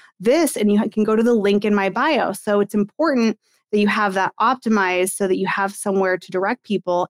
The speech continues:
And also, we can now put the link inside of the story.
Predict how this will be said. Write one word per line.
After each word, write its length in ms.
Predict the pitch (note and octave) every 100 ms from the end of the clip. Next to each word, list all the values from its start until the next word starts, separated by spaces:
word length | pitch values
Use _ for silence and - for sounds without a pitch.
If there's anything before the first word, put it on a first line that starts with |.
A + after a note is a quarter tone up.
| -
And 180 | G3 F#3+
also, 680 | G3+ C4+ D#4+ - E3+ D#3+ A3 - _ _
we 200 | G3 B3
can 200 | C4 B3+
now 180 | A3 B3
put 320 | B3+ B3+ B3
the 100 | B3
link 520 | A3 G3 B3 C#4 G3+ -
inside 640 | A3 A3+ A#3 - G#3+ G#3 G#3
of 240 | G3 G3 F3+
the 180 | F#3 F#3+
story. 680 | - - D4 G#3+ - -